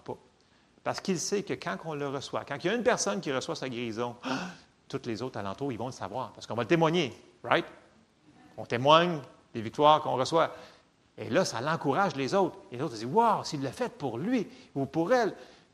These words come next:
ça peut arriver pour moi. » Et là, l'ennemi, et là, et là, non, non, non, non, non, parce que là, il voulait pas qu'on soit sauvé. Mais là, en plus, qu'on soit en santé, les chrétiens en santé. Wow! Ça, il aime pas ça. Des sant-, des, des chrétiens qui sont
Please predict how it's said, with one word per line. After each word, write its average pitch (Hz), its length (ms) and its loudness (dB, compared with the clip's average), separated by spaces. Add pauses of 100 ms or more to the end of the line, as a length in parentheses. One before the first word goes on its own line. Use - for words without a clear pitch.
(240)
ça - 200 -8
peut 226 160 0
arriver 180 260 2
pour 175 160 0
moi. » 233 340 6 (960)
Et 113 140 -4
là, 156 160 4
l'ennemi, 127 560 -2
et 120 120 -6
là, 113 260 0
et 101 80 -4
là, 95 200 -6
non, 98 140 -6
non, 92 180 -8
non, 87 180 -10
non, 90 120 -10
non, 87 120 -12
parce - 160 -14
que 117 100 -6
là, 127 160 0
il 113 80 0
voulait 113 220 -2
pas 220 160 6
qu'on 160 120 2
soit 131 100 -2
sauvé. 117 320 -2
Mais 101 180 -6
là, 143 220 0
en 110 40 -4
plus, 262 540 4 (280)
qu'on 120 180 -6
soit 151 260 -6
en 92 100 -10
santé, 165 680 -8
les 147 100 -14
chrétiens 151 420 -8
en 104 60 -8
santé. 147 440 -10 (240)
Wow! 110 680 -2 (360)
Ça, - 200 -6
il 113 60 -2
aime 101 100 -6
pas 98 160 -10
ça. 104 160 -10 (220)
Des 131 120 0
sant-, 156 260 -4 (280)
des, 139 300 0 (220)
des 147 120 2
chrétiens 190 400 -2
qui 175 120 -4
sont 170 320 -2